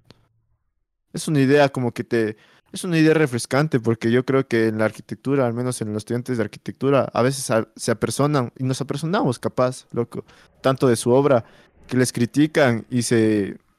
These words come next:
destrozan, ¿cachas? Como que,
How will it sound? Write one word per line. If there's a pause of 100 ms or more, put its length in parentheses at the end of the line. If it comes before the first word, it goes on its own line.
(800)
destrozan,
¿cachas? (220)
Como
que,